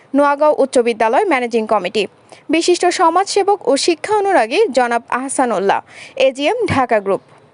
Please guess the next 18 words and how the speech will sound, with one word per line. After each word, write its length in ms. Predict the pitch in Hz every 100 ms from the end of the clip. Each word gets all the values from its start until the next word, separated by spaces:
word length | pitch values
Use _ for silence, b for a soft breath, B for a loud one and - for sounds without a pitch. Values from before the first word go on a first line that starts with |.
| _ B B -
বিশেষ 220 | 381 466 - 262
আলোচক 280 | 302 359 427 -
ছিলেন 240 | 392 240 370 -
শফিকুল 420 | 359 370 359 349 359
ইসলাম, 200 | 359 359 -
সহকারী 400 | 339 339 370 370 370
প্রধান 240 | 247 233 233 -
শিক্ষক, 340 | - - 427 453 277
মূলগ্রাম 360 | 285 277 277 269
উচ্চ 120 | 247 - 202
বিদ্যালয়, 400 | 196 185 156 - B B B B 302
আজহারুল 340 | 302 392 403 403
ইসলাম 240 | 392 403 403 233
আলমাস, 320 | 247 233 269 415 -
প্রভাষক, 440 | 311 294 330 330 403 -
কসবা 260 | 247 226 233
মহিলা 240 | 269 285 254
বিশ্ববিদ্যালয়। 600 | 220 254 202 196 185 123